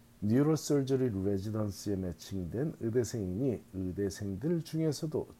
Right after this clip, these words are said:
최상위권의 성적과 업적을 유지하며 의대 생활을 해왔다는 것이 객관적으로 증명된 학생입니다.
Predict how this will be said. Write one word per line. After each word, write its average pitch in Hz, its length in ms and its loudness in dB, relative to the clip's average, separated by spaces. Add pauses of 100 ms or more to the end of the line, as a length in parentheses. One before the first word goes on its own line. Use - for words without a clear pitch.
(120)
최상위권의 113 1300 0
성적과 110 680 -2
업적을 139 640 2
유지하며 117 500 0 (480)
의대 107 340 4
생활을 92 340 -4
해왔다는 87 540 -4
것이 78 320 -6 (420)
객관적으로 85 1040 -4
증명된 85 720 -6
학생입니다. 78 920 -8